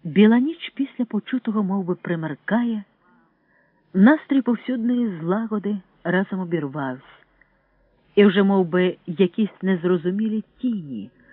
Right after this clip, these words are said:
потяглися у простір від промайнулого сухими очеретами озеречка. Не питаємо більше одне одного, що таке душа людська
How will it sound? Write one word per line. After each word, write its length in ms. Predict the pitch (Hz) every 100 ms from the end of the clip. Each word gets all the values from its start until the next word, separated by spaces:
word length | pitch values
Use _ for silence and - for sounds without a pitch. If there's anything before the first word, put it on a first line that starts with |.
| - _
потяглися 600 | 180 180 156 180 175 180
у 80 | 170
простір 680 | - 185 185 - - 170 151 - - -
від 240 | 165 180 -
промайнулого 1040 | - 185 175 165 156 240 262 180 147 123 - _ - -
сухими 600 | 180 - - 277 247 240 -
очеретами 960 | 196 185 185 170 147 190 220 214 202 185 _ _
озеречка. 800 | 175 143 156 143 - - - 208 _ _ _ _ _ _ _ _ _ _ _ _ _ _ _ _ _ _ -
Не 180 | 180 240
питаємо 600 | 269 - 330 233 160 160
більше 480 | 165 202 185 - 185
одне 280 | 196 165 180
одного, 440 | 190 170 180 170
що 280 | 165 - 180
таке 260 | 175 - 175
душа 520 | 180 - - 180 156
людська 520 | 135 - - 123 101